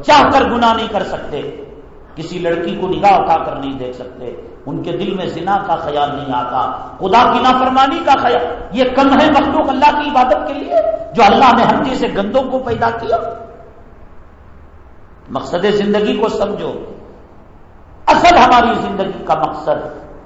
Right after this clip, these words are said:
دوسروں کے بارے میں فکر کرنا ہے۔ خود جنت کو جائیں اور اپنے ساتھ ایک بڑی امت کو، ایک بڑی قوم کو لے کر جائیں۔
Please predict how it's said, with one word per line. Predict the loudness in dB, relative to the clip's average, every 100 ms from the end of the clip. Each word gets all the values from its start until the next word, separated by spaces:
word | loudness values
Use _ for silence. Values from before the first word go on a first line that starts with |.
| -20 -20 -20 -20 -20 -20 -20 -20
دوسروں | -16 -4 0 2 4 2
کے | 4 4
بارے | 6 2
میں | -2 -6
فکر | -10 -12 -10
کرنا | -12 -10 -10
ہے۔ | -12 -14 -20 -20 -20 -20 -20 -20 -20 -20 -20 -20 -4
خود | -2 0
جنت | 2 2 4 2 0
کو |
جائیں | 0 4 4 4 4 0 -4 -10 -14 -16 -20 -20 -20 -6
اور | 0 0
اپنے | 0 -6 -10
ساتھ | 0 2 2 -2
ایک | -12 -8
بڑی | -6 -4 -4
امت | -4 -4 -4
کو، | -6
ایک | -4
بڑی | -8 -8 -8 -4
قوم | 0 2 2 -2
کو |
لے | -4 -6 -8
کر | -12 -12
جائیں۔ | -12 -12 -14